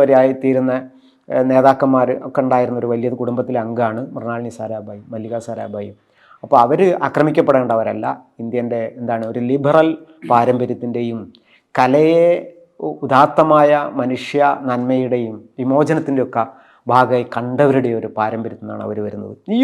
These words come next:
ഒരു തോന്നലിൽ നിന്നാണ്, ആ, വലിയ നർ-, നർ-, നൃത്തത്തെക്കുറിച്ചുള്ള അഗാധ പാണ്ഡിത്യമൊന്നുമില്ലെങ്കിലും,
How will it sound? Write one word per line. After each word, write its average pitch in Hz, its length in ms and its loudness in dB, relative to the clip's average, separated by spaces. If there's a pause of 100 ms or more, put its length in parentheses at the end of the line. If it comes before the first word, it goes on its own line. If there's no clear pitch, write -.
ഒരു 269 140 4
തോന്നലിൽ 202 300 6
നിന്നാണ്, 151 280 6 (640)
ആ, 139 40 6 (260)
വലിയ 147 180 6 (200)
നർ-, 147 280 4
നർ-, 147 220 0
നൃത്തത്തെക്കുറിച്ചുള്ള 160 720 4
അഗാധ 147 180 8 (100)
പാണ്ഡിത്യമൊന്നുമില്ലെങ്കിലും, 135 840 2